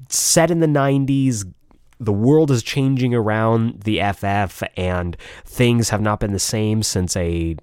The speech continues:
noted member of the team died last issue. No spoilers, go read this book. Um, but I was very, very surprised at how much I loved this issue.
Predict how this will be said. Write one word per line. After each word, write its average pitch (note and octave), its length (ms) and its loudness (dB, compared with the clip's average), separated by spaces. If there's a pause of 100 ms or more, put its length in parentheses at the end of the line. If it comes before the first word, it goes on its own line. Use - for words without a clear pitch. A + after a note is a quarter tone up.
(160)
noted F2 400 -4
member G2+ 260 -2
of F2 100 -4
the F2 60 -12
team F#2+ 240 -6
died F#2 220 -4
last A2 240 -4
issue. C#3+ 360 -2 (680)
No C#3 100 4
spoilers, G2+ 500 2
go A2+ 100 4
read G#2 140 4
this F2 100 0
book. - 260 -6 (440)
Um, F2+ 560 0
but G#2 380 4 (120)
I B2 280 2
was G2+ 480 2
very, G2 880 0
very F2+ 580 -4
surprised E2+ 400 -6
at D#2+ 100 -8
how E2 120 -8
much E2 180 -8
I E2+ 80 -10
loved E2 240 -10
this - 180 -14
issue. - 380 -12